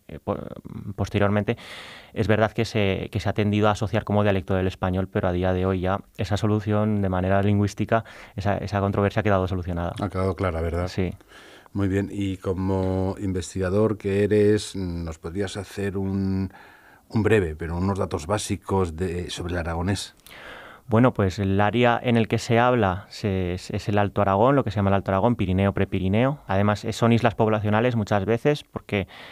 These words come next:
Speaker 1: en, está en una situación de diglosia muy fuerte y en ocasiones en algunas zonas se habla, en otras no se habla. En sitios en los que se habla hay familias que lo hablan, familias que no, familias que se comunican con otras familias, familias que lo hablan pero se, se comunican en aragonés internamente.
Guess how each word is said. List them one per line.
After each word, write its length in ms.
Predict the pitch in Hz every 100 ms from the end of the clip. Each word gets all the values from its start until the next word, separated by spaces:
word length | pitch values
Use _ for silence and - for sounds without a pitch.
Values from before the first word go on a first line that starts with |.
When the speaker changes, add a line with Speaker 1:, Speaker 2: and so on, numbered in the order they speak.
| - -
Speaker 1:
en, 260 | 107 101 95
está 180 | 104 -
en 80 | 110
una 120 | 113
situación 360 | 113 117 117 110
de 60 |
diglosia 420 | 110 104 117 113 95
muy 160 | 101
fuerte 540 | 104 120 120 - 135 -
y 140 | 101
en 80 | 98
ocasiones 560 | 98 98 - 107 104 104
en 80 |
algunas 300 | 101 98 98
zonas 220 | - 101 -
se 140 | 110
habla, 240 | 113 123 -
en 140 | 98
otras 240 | 98 95
no 100 | 98
se 160 | 95 110
habla. 280 | 110 117 117
En 100 | 104
sitios 280 | 104 110 107
en 60 |
los 120 | 104 -
que 120 | 101
se 180 | - 104
habla 240 | 104 95 - - -
hay 100 | 104
familias 380 | 101 98 98
que 140 | - 98
lo 100 | 104
hablan, 320 | 104 110 - -
familias 500 | - 98 95 95 -
que 140 | 98
no, 180 | 104 113 - - - -
familias 340 | 107 101 107
que 60 | 110
se 120 | 107
comunican 540 | 107 98 104 101 104
con 140 | 98 104
otras 240 | 98 95
familias, 480 | - 98 110 117 113
familias 320 | 101 101 104
que 80 | -
lo 80 | 104
hablan 160 | 101
pero 140 | 98 98
se, 180 | 101 98
se 140 | 95
comunican 320 | 101 98 101
en 80 | 98
aragonés 340 | 98 98 101
internamente. 640 | 98 95 95 95 101 101